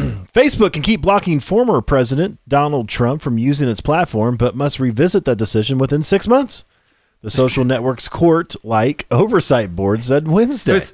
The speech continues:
Speaker 2: Facebook ruled that Facebook can continue the ban.
Speaker 1: Yeah.
Speaker 2: And I'm not saying that they can't continue the ban, which is what we'll talk about here in a sec, but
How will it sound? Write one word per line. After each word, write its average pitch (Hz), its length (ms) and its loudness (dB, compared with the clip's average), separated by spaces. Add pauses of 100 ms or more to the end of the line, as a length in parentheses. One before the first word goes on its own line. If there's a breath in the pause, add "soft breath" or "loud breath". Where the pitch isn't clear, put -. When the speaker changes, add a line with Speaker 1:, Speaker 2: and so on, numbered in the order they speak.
(100)
Speaker 2:
Facebook 170 640 -2
ruled 139 480 2 (140)
that 127 160 0
Facebook 135 540 -2
can 127 200 0
continue 117 560 0
the 101 100 -2
ban. 101 380 0
Speaker 1:
Yeah. 160 220 2 (360 soft breath)
Speaker 2:
And 151 200 0
I'm 139 240 0
not 175 200 0
saying 180 220 0
that 147 100 0
they 147 120 -2
can't 160 280 -2
continue 123 340 0
the 104 100 -4
ban, 101 260 0
which 107 180 -2
is 113 100 -4
what 117 180 0
we'll 110 100 -2
talk 120 220 0
about 113 140 0
here 110 120 2
in 98 80 0
a 92 40 -2
sec, 107 320 -2
but 104 180 -2